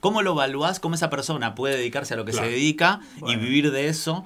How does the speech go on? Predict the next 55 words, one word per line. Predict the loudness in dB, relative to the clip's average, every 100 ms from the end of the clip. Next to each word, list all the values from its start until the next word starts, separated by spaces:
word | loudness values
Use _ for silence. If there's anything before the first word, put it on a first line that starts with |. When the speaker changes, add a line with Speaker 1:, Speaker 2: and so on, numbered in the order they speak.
| -10
Speaker 1:
y | -8
Speaker 2:
Claro. | -6
Speaker 1:
generar | -6 -4 0 0 0
algún | -2 -2 -6
recurso | -8 -8 -4 -4 -2
a | -6
partir | -8 -6 -6
de | -6
esa | -6 -6
obra | -6 -6
que | -4
hace | -4 -4
y |
ese | -6 -6
trabajo | -4 -4 -6
que | -8
le | -10
pone | -8 -4 -2
a |
esa | -2 -2 -2
obra, | -2 0 -2 -4
Speaker 2:
Ujú. | -8 -6 -4
Speaker 1:
más | 2 4 4
allá | 0 0 0
de |
la | 0
propiedad | -6 -8 -8
intelectual? | -8 -10 -12 -18 -20 _
Speaker 3:
Yo | -8 -2
te | 2
puedo | 4
hablar | 4 4 4
desde | 4 2
el |
software | 2 2 2 2
libre. | 0 0 -6 -8
Speaker 1:
Claro. | -8 -8 -8
Speaker 3:
El | -6
modelo | 0 4 4
de | 4
negocio | 2 2 2
del | -2
software | 0 0
libre | 2 2
es | 0
totalmente | -2 -2 0 2 2
diferente | 0 -2 -2 0 2 0
al | 0
otro. | 0 -2 -10
O |
sea, | -8 -6
no, | -4 -2 -2 -4
no | -4
vendemos | -4 0 2 2 2
programas. | -2 -2 -2 -2 -6 -8 -12